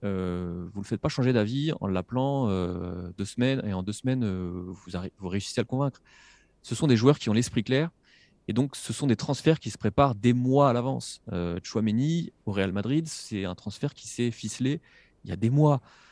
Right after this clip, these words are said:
Donc globalement, je vais pas dire que le marché estival, cette, ce marché estival est quasiment gâché pour le P S G parce que c'est pas du tout le cas. Mais pour voir une réelle, réelle incidence, pour voir des choses qui changent, pour voir des choses intéressantes,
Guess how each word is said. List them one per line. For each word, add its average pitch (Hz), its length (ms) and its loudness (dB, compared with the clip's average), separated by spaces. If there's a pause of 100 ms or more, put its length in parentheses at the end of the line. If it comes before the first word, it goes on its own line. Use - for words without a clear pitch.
(260)
Donc 120 180 -2 (540)
globalement, 151 640 8 (960)
je 104 80 -4
vais 101 80 2
pas 117 100 6
dire 131 220 4
que - 80 0
le 98 200 2
marché 110 420 0
estival, 117 480 2
cette, - 260 -6
ce - 160 -6
marché 113 260 0
estival 113 340 0
est 98 60 0
quasiment 101 420 -4 (520)
gâché 113 360 2
pour 101 140 2
le 92 40 -2
P 110 120 -2
S 120 60 0
G 135 160 0
parce - 140 -10
que 101 100 -4
c'est - 100 -10
pas 104 100 0
du 98 60 0
tout - 120 -12
le 101 40 -12
cas. 107 200 0 (960)
Mais 104 100 4
pour 110 260 2
voir 113 400 6
une 107 100 4
réelle, 123 320 4 (160)
réelle 127 360 4
incidence, 131 460 2
pour 110 140 -6
voir 113 140 -2
des 104 80 -2
choses 117 220 -4
qui - 120 -12
changent, 127 380 -2
pour 107 100 0
voir 110 160 0
des 104 80 -2
choses 107 300 -4
intéressantes, 123 680 -2